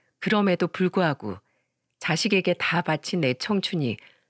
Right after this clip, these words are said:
절대 아까워지진 않는다는 것 또한 말이죠. 얼마 안 있으면 제 둘째 아들의 기일입니다. 그래서인지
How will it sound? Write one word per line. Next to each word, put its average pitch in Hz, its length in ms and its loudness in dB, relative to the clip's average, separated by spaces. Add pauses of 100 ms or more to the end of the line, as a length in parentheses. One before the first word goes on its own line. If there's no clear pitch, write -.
(160)
절대 165 380 0
아까워지진 175 760 0
않는다는 139 600 0
것 - 240 -8
또한 185 260 2
말이죠. 165 460 -2 (1300)
얼마 175 320 4
안 143 140 2
있으면 143 560 -2 (460)
제 170 180 0
둘째 196 400 2
아들의 135 480 0
기일입니다. 185 880 -2 (960)
그래서인지 160 800 0